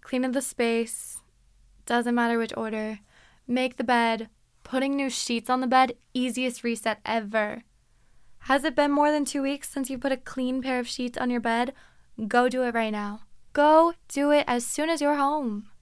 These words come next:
Finishing a book. If there's a book that I've been babysitting for a minute, my reset is to complete that, spend as long as it takes finishing the book, and then think about the next book that I want to read.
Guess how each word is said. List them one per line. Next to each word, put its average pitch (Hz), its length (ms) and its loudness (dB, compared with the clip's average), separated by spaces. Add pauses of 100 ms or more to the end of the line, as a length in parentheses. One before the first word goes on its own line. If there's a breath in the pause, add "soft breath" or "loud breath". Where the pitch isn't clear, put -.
(720)
Finishing 233 560 -2
a 240 60 2
book. 214 640 -2 (540)
If 233 100 -4
there's 240 220 2
a 240 40 2
book 214 260 -2
that 240 100 -2
I've 233 140 2
been 226 180 -2
babysitting 214 600 -4
for 240 80 -2
a 240 60 0
minute, 254 360 -2 (600 soft breath)
my 233 120 2
reset 233 760 0
is 226 320 -4
to 214 320 -4 (400 soft breath)
complete 240 500 -2
that, 330 360 6 (540)
spend - 260 0
as 240 120 0
long 240 180 2
as 269 80 0
it 262 100 -6
takes 269 320 0
finishing 254 360 -2
the 240 60 0
book, 233 300 0
and 233 140 0
then 220 280 -2 (680 soft breath)
think 247 160 0
about 240 220 4
the 233 60 -2
next 214 240 -4
book 208 160 -8
that 208 100 0
I 214 40 0
want 208 120 -4
to 202 60 -2
read. 202 280 -4